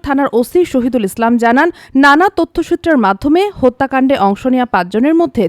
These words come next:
তিনজনকে শনিবার ভোররাতে তাদের বাড়ি হতে গ্রেপ্তার করা হয়। আসামিরা প্রাথমিকভাবে হত্যাকাণ্ডের বিষয়টি স্বীকার করেছেন এবং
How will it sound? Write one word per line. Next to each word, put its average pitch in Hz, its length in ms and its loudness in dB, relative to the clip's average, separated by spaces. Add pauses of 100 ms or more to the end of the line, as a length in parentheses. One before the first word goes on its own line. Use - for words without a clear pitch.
তিনজনকে 233 460 0 (340)
শনিবার 349 380 4 (100)
ভোররাতে 247 420 4
তাদের 208 340 -2
বাড়ি 185 280 -2
হতে - 240 -6
গ্রেপ্তার 240 320 -2
করা 170 200 -4
হয়। 196 200 0 (480)
আসামিরা 392 440 2
প্রাথমিকভাবে 294 580 0 (100)
হত্যাকাণ্ডের 247 580 -2
বিষয়টি 220 320 -4
স্বীকার 254 320 -4
করেছেন 175 440 -6
এবং 349 220 0